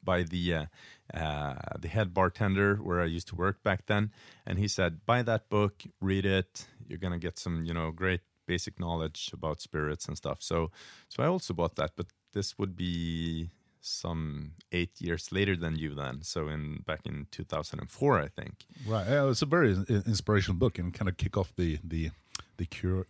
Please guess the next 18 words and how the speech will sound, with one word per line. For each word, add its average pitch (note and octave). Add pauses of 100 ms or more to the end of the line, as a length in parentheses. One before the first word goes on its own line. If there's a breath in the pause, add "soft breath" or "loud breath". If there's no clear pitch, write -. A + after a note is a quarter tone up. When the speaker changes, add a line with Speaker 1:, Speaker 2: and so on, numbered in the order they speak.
Speaker 2:
cur-, G#2
curiosity G2 (120)
Speaker 1:
Exactly. A2
Speaker 2:
<laughs> F#2+
about, F#2
uh, E2+ (140)
uh, D#2+ (240)
the F#2
world F2
of, D2+
uh, D#2
cocktails E2+
and, D2+
and E2+
booze. F#2+
Speaker 1:
Yeah. G3 (200)
Okay. D#3
Cool. C#3+